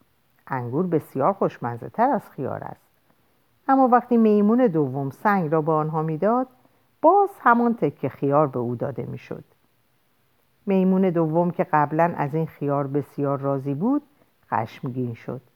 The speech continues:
او خیار را گرفت و برای لحظه‌ای با ناباوری نگاهی به آن انداخت و آن را با عصبانیت به طرف محققین پرتاب کرد و شروع به بالا و پایین پریدن و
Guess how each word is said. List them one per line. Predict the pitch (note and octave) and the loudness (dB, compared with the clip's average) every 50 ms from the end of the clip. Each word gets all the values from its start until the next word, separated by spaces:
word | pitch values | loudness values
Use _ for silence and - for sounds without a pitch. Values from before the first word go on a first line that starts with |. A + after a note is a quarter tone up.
| _ _ _ _ _ _ _ _ _ _ _ | _ _ _ _ _ _ _ _ _ _ _
او | - A3+ A3 | -2 -2 -2
خیار | - - G#3+ G3 G3 G3 F3+ | 0 2 4 6 6 6 6
را | F#3+ F#3+ | 4 4
گرفت | F3+ D#3 F3 E3+ E3 E3+ E3+ E3+ F3 E3+ - _ _ _ _ _ _ _ _ _ - | 4 2 2 2 4 4 4 4 2 0 -6 _ _ _ _ _ _ _ _ _ -4
و | G3+ | 0
برای | G3+ A3+ A3+ A#3 C#4 E4 F4+ E4+ | 2 2 2 4 2 0 0 0
لحظه‌ای | C#4 G3+ F3 E3 D#3+ D3+ - - _ A#3+ C#4 D4 C#4+ C4 B3 A#3+ A#3+ _ _ _ _ _ _ _ _ _ _ _ _ _ | 0 2 2 2 0 -2 -6 -8 _ -2 -2 0 0 -2 -2 -4 -6 _ _ _ _ _ _ _ _ _ _ _ _ _
با | D#3+ D#3+ D#3 D#3 | 0 0 0 0
ناباوری | D3+ D3+ D3 C#3+ D3 C3+ D3 D3 D3 C#3+ D3+ D3+ E3 G#3 C4+ D#4+ | 0 -2 -2 -2 -2 -2 -2 -2 0 2 2 0 0 0 -2 -2
نگاهی | C#4+ B3 G3 D3 D#3 D#3+ E3 E3+ F#3 | -2 -4 -2 0 0 2 2 0 0
به | D3+ C#3 | 0 -2
آن | B2 B2 B2+ B2 | -2 -2 -4 -6
انداخت | B2 B2 B2+ B2+ B2+ A#2 - - _ _ _ _ _ _ _ _ _ _ _ _ _ _ _ | -8 -10 -10 -12 -12 -12 -14 -16 _ _ _ _ _ _ _ _ _ _ _ _ _ _ _
و | C3 | -4
آن | B2 A#2+ C#3 D3 C#3+ | -2 -2 -2 -2 -2
را | D3 D3 C#3 | -2 -2 -2
با | C3+ C3+ C#3 - - - | -2 -4 -4 -6 -2 -4
عصبانیت | C#3 C3+ - - D3+ C3+ C3+ C#3 C3+ C3+ C#3+ D3 E3 G3 A#3 C4+ C#4+ - _ _ _ _ _ _ _ | -6 -6 -2 -2 -2 -2 -2 -2 -4 -4 -4 -4 -2 0 -2 -2 -2 -6 _ _ _ _ _ _ _
به | - F3+ | -8 -8
طرف | - - A3 A3 B3 D#4 - - | -2 0 2 4 4 2 2 0
محققین | D4+ C4 A3 E3 D3 C3+ C3 - - C#3 C3 A#2 - D#3 D3+ C3 | -2 -2 0 0 0 -2 -4 -4 -4 -6 -8 -6 -4 -6 -6 -4
پرتاب | - - B2 A#2+ A#2+ - - - - - - | -4 -2 -2 -2 -4 -6 -10 -10 -10 -10 -12
کرد | _ - B2+ A#2+ - - _ _ _ _ _ _ _ _ _ _ _ _ _ - | _ -10 -10 -10 -10 -14 _ _ _ _ _ _ _ _ _ _ _ _ _ -2
و | B3 B3+ | -2 -2
شروع | B3 - - C#4 C#4 C#4+ E4 F#4 G4+ G4+ G4+ | -2 -4 -4 -2 0 2 2 2 2 2 0
به | - F#3+ | 0 0
بالا | D#3 D3 C3+ C3 B2+ C3 B2+ B2+ | 0 -2 -2 -4 -4 -4 -4 -6
و | B2+ | -6
پایین | B2 _ - C#3 C3 B2+ B2+ C3 | -8 _ -6 -4 -4 -4 -6 -8
پریدن | - - C3 B2 B2 B2+ B2 C#3+ G3 B3 C4 | -8 -6 -6 -6 -4 -6 -6 -4 -2 -2 0
و | B3 A3 | -2 -2